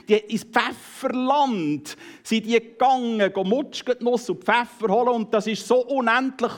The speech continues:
teuer gewesen. Der Mutschgetnuss ist zur damaligen Zeit im fünfzehnten Jahrhundert teurer gewesen wie der Gold in Europa.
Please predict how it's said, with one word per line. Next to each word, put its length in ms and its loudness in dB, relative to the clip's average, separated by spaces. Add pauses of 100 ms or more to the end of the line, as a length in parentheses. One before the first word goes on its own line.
(140)
teuer 320 0
gewesen. 280 -6
Der 80 -2
Mutschgetnuss 720 -4
ist 180 -8
zur 120 -10
damaligen 580 0
Zeit 240 -6
im 100 -6
fünfzehnten 640 -4
Jahrhundert 480 -6
teurer 200 -8
gewesen 280 -8
wie 60 -4
der 100 -8
Gold 480 -6 (460)
in 160 -4
Europa. 580 -6